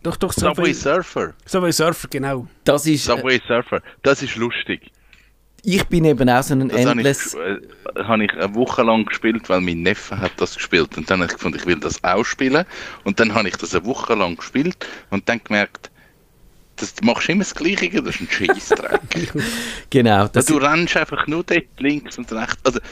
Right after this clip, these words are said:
Speaker 2: Subway Runner ist eigentlich ein lustiges Spielprinzip. Also,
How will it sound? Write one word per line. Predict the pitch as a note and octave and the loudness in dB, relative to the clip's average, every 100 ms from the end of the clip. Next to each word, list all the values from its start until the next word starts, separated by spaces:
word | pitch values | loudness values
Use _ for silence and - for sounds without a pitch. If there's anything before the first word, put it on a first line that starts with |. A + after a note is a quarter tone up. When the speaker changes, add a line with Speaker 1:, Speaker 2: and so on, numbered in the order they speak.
| - | -14
Speaker 2:
Subway | - D3 D#3 D#3 | 0 0 4 4
Runner | C#3 B2 G#2 | 6 4 0
ist | G2+ | -4
eigentlich | G2+ G2+ | -4 -4
ein | G2 | -4
lustiges | A#2 - G2+ - | -6 -6 -8 -10
Spielprinzip. | - A2 A2 - G#2 - - - | -2 -2 -2 -8 -8 -8 -10 -4
Also, | G#2+ | -4